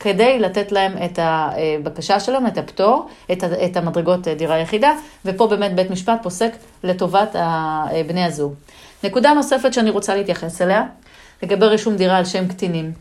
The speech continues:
הילד מתחת לגיל שמונה עשרה, רוצים לתת לו דירה במתנה אמיתית, או הוא יורש דירה, האם הדירה נספרת ביחד עם הרכוש שקיים להורים שלו והילדים שלהם עד גיל שמונה עשרה? כמו שכתוב בסעיף,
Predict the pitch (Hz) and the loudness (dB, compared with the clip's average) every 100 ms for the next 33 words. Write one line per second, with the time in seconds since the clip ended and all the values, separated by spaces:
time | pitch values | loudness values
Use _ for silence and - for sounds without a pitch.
0 | _ _ _ _ 190 247 220 208 214 214 | _ _ _ _ 4 6 4 2 0 0
1 | 220 208 202 185 196 175 170 175 160 170 | -2 0 0 0 -2 0 -2 -4 -8 -8
2 | - - 208 233 254 240 247 240 214 202 | -12 -4 -2 0 0 2 2 2 4 4
3 | 247 247 185 185 180 196 220 208 - - | 4 2 0 0 2 2 4 2 -4 -20
4 | _ - - - 196 196 196 320 - - | _ -20 -20 -8 -4 -2 0 0 -2 -14
5 | - - - - 285 311 277 269 311 - | -20 -20 0 6 8 8 6 6 4 2
6 | 285 214 165 - _ _ _ _ _ _ | 2 4 2 -4 _ _ _ _ _ _
7 | - - - 202 269 277 226 220 262 233 | -20 -20 -6 0 2 4 4 6 6 4
8 | - - 247 254 302 220 208 254 269 233 | 0 0 2 4 4 4 4 6 4 2
9 | 196 190 226 262 - 214 214 214 190 190 | 2 0 0 0 0 0 4 6 6 6
10 | 247 233 277 311 247 196 185 180 220 214 | 2 4 4 4 4 4 4 2 0 0
11 | 202 190 175 175 170 175 165 147 143 160 | -4 -2 -4 -6 -6 -6 -4 -6 -8 -12
12 | 165 _ _ - - - 208 185 202 220 | -12 _ _ -20 -20 -8 -4 -2 2 2
13 | 196 196 185 180 165 - | 2 0 0 -2 -2 -6